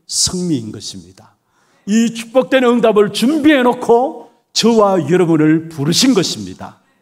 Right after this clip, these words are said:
여러분, 엘리야가 세워짐으로, 엘리사가 엘리-, 어, 엘리야가 엘리사를 세움으로 말미암아 나중에 본문에도 나옵니다마는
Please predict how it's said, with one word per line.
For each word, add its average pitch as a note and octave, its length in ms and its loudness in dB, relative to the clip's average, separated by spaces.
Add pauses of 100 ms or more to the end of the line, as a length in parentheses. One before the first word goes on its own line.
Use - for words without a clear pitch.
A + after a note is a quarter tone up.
(1500)
여러분, E3+ 340 0
엘리야가 G#3 640 0
세워짐으로, F#3+ 640 -4
엘리사가 F#3 560 0
엘리-, F3 300 -2
어, C3 420 -8
엘리야가 G3+ 840 0 (380)
엘리사를 F#3+ 720 0
세움으로 F#3 460 -2
말미암아 C#3+ 540 -4
나중에 D#3 480 -4
본문에도 F3 540 -6
나옵니다마는 C3 880 -8